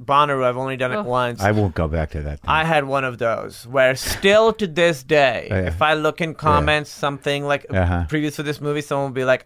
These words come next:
Speaker 1: "I saw him have the most horrific bomb at Bonnaroo."
Speaker 2: Yeah,
Speaker 1: Like,
Speaker 2: it was pretty intense.
Speaker 3: But, you know, it's like, you know,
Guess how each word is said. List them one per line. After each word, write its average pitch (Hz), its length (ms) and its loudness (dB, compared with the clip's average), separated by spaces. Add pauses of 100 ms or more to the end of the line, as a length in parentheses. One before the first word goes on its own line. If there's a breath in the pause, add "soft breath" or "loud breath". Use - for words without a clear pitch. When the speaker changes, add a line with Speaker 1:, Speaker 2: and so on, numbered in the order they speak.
Speaker 1:
"I 359 360 4
saw 226 280 2
him 220 180 0
have 214 340 0
the 190 40 -6
most 196 300 -4
horrific 208 460 0
bomb 202 340 6
at 170 180 -2
Bonnaroo." 110 600 2
Speaker 2:
Yeah, 123 140 0
Speaker 1:
Like, 110 80 2
Speaker 2:
it - 20 2
was 247 260 2
pretty 269 240 2
intense. 202 280 2
Speaker 3:
But, 185 40 -2
you 208 140 6
know, 196 100 4
it's 165 260 2
like, 175 220 2
you 170 140 4
know, - 20 0